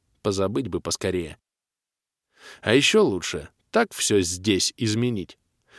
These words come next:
чтобы там не пришлось до подобного дерьма опускаться. И он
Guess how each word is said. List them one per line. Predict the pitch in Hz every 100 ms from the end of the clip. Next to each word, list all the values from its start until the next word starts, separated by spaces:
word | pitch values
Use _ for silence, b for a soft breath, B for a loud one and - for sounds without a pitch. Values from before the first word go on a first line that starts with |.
| b
чтобы | - 139 156 143 -
там | 208 185 131
не | 131 147
пришлось | 143 156 - 185 117
до | 104
подобного | 117 120 110 107 101
дерьма | 107 123 123 104
опускаться. | 90 101 - 87 - - - _ _ _ _ _ _ _ _ _ _
И | 120 113
он | 95 95 95